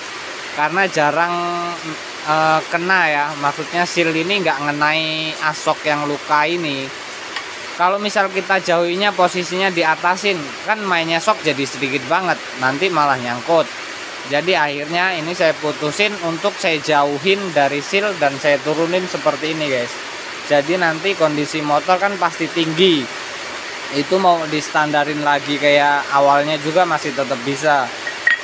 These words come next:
Kita pakai sambungan kayak gini guys. Ini sambungan ini dipasangnya di sini. Ini insya Allah pasti aman, nggak akan patah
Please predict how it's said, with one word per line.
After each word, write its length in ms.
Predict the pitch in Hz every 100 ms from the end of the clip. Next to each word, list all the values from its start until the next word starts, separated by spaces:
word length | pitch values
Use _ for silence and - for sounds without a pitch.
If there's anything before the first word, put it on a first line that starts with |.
| -
Kita 240 | 151 143 180
pakai 480 | 160 151 180 175 175
sambungan 720 | 156 143 139 147 170 180 165
kayak 240 | 151 131
gini 240 | 151 156 143
guys. 480 | 127 113 - - - - - - - 156
Ini 80 | 185
sambungan 480 | 190 160 151 151 156
ini 400 | 180 165 143 147 165 - - - - - - - -
dipasangnya 880 | - 139 156 151 160 156 156 175 185
di 80 | 165
sini. 400 | 139 160 165 160 131 123 - -
Ini 320 | 131 147 175 170
insya 320 | 170 160 151
Allah 240 | 160 170 -
pasti 480 | 175 165 - 170 156
aman, 360 | 156 156 170 147 120 120
nggak 140 | 135 135 143
akan 240 | 165 170 170 165 165 - - - - - - - -
patah 400 | 160 160 - 180